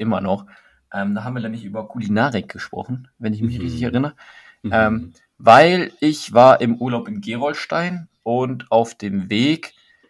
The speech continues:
Speaker 1: sind wir in Bad Münstereifel gewesen.
Speaker 2: Mhm.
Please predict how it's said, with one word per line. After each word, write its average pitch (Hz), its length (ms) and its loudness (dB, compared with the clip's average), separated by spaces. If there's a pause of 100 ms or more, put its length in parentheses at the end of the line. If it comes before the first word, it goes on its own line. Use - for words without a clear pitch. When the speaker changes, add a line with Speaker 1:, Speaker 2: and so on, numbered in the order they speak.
(240)
Speaker 1:
sind 135 400 -2
wir 127 460 2 (480)
in 120 220 0
Bad 117 140 4
Münstereifel 127 460 4
gewesen. 98 440 -2 (720)
Speaker 2:
Mhm. 90 400 -10